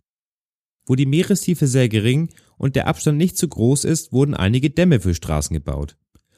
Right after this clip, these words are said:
Ein Beispiel sind die bereits erwähnten Churchill Barriers auf Shetland. Aber auch zwischen Nord- und Südjüst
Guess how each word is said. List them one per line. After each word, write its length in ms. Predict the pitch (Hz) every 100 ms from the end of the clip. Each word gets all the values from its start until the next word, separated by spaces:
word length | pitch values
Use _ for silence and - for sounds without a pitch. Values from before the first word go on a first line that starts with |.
| _
Ein 200 | - 170
Beispiel 420 | 127 123 135 147
sind 140 | 127
die 60 | 113
bereits 400 | 98 95 117 127
erwähnten 480 | 95 92 95 - 135
Churchill 400 | - 110 - 143
Barriers 600 | 113 101 123 127 127 -
auf 160 | 131
Shetland. 520 | - 147 - 71 71 - _ _ _ _ _
Aber 180 | - 143
auch 120 | 123
zwischen 360 | - 135 - 117
Nord- 320 | 117 160 175
und 160 | 123 117
Südjüst 680 | 147 - 120 175 - -